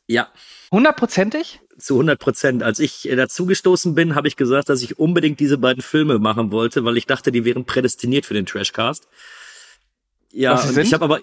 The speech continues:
Speaker 1: irgendwie vergessen, dass ich die dann auch noch mal gucken muss. Und, äh,
Speaker 2: <laughs>
Speaker 1: ja.
Speaker 2: Ich war mir, war mir eigentlich sicher, dass das von Carlo gekommen ist. Aber ich glaube, von Carlo kam mal, äh, Der Weiße Hai zwei, ne?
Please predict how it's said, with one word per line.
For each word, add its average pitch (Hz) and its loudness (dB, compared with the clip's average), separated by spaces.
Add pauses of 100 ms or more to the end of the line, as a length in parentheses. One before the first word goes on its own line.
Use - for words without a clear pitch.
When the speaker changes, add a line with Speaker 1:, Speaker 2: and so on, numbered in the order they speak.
Speaker 1:
irgendwie 175 4
vergessen, 160 0
dass 151 0
ich - -12
die - -8
dann 131 0
auch 196 0
noch 113 -2
mal 104 -2
gucken 101 -2
muss. 95 -4
Und, 101 -6
äh, 98 -4 (1800)
Speaker 2:
<laughs> - -8
Speaker 1:
ja. 107 -2 (500)
Speaker 2:
Ich - -12
war 180 4
mir, 170 -4
war 180 4
mir 208 2
eigentlich 233 -2
sicher, 233 -4
dass 214 -4
das 214 -6
von 208 -6
Carlo 277 -4
gekommen 143 -8
ist. - -14 (340)
Aber 156 -2
ich - -6
glaube, 196 4
von 202 -2
Carlo 240 2 (120)
kam 214 2
mal, 202 2
äh, 165 -4
Der 165 0
Weiße 196 0
Hai 196 2
zwei, 185 0
ne? 147 -2